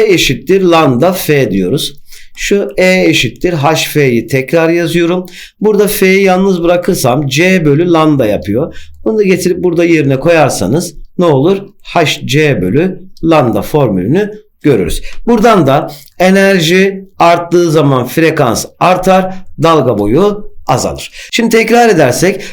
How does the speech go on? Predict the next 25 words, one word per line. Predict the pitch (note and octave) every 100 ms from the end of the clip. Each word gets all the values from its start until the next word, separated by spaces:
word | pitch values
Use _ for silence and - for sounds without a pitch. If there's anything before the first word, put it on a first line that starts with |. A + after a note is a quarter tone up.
| -
radyo | C3+ G3 G#3+ G#3+
dalgasından | F#3 E3+ D#3 C#3+ C#3 A#2 G#2+ G#2+
gamaya | F3 G#3+ F3+ C#3+
doğru | C#3 A2+
gittikçe | G#2 G2 G3 F#3 G#3 G#3+ G#3+ - -
enerji | F#3 F#3+ F3 C3+ A#2 -
artar, | E3+ F#3+ F#3 G3 G3+ -
frekans | - E3+ D#3 C3+ A2 - -
artar, | F#3 F3+ F#3+ G3+ - - D#3
dalga | E3+ E3+ D3+
boyu | C3 D#3+ G3 -
azalır. | C#3 A#2+ G#2 B2
Demek | A3 A#3+ -
ki | C3+ - - -
gama | F3 G#3+ G#3+
ışının | F#3 E3 D#3+ C#3 C3+ C3+
enerjisi | C#3 C3 B2+ A2 G2+ F#2+
en | - C#3+ F#3+
büyük, | F#3+ G#3 G#3 - -
frekansı | - F3 E3 C#3+ A2+ G2+ G2 -
en | C3 F3
büyük, | F#3 G#3 G3+ - - C3
radyo | D3 F3+ D#3+ C#3+
dalgasının | C#3 C3 A#2 A2+ A2+ G#2 A2+
enerjisi | C#3+ D3+ D3 B2+ A2 -